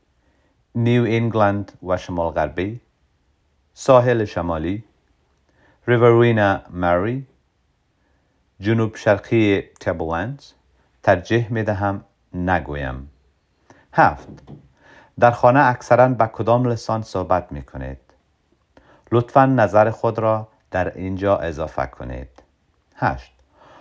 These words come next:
آیا دچار یک معیوبیت هستید؟ بله. نه خیر. ترجیح می‌دهم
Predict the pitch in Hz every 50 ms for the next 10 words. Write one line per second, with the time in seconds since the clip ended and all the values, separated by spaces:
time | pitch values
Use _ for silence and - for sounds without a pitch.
0 | - _ _ _ - 107 120 131 139 135 127 131 123 - 139 135 135 127 123 120
1 | 120 - 110 104 98 87 87 85 73 85 90 95 - - 113 110 - - - 120
2 | 123 127 - _ _ _ _ _ _ _ _ _ _ _ _ _ _ _ _ _
3 | _ _ _ _ _ _ 104 117 117 92 65 60 67 69 - - _ _ _ _
4 | _ _ _ _ _ _ _ _ _ _ _ _ _ _ _ _ - 107 110 107
5 | 98 - - 110 87 62 62 - - _ _ _ _ _ _ _ _ _ _ _
6 | _ _ _ _ _ _ _ _ _ _ - - 80 71 - - 95 95 92 101
7 | 104 101 98 98 90 101 95 92 -